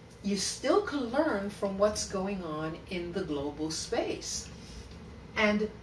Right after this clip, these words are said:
all of these factors here is gonna continue to help you to build your, your process.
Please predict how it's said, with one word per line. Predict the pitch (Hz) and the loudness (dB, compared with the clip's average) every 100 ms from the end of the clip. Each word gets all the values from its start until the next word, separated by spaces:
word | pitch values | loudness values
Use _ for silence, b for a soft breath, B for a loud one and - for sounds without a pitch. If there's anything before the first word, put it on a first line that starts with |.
| - | 4
all | 208 349 415 | 8 8 6
of | - 190 | 2 0
these | 202 202 190 - - - | 0 0 -2 -4 -8 -12
factors | - 262 - - 254 196 - | 2 2 2 -2 -2 -2 -2
here | - 170 156 147 - | -2 -2 -2 -4 -6
is | 180 | -6
gonna | - 165 147 - | -4 -4 -4 -6
continue | - 151 - 247 233 226 214 | -8 -6 -4 -4 -2 -4 -2
to | 208 | -4
help | 190 - 190 - - | -4 0 0 0 -6
you | 151 | -8
to | - 135 - | -8 -10 -2
build | 156 147 143 139 | 0 0 -2 -6
your, | 139 - B - | -8 -10 B -4
your | 147 139 - | -2 -2 -2
process. | 156 156 - - - - - - | 0 0 -2 -4 -6 -4 -4 -4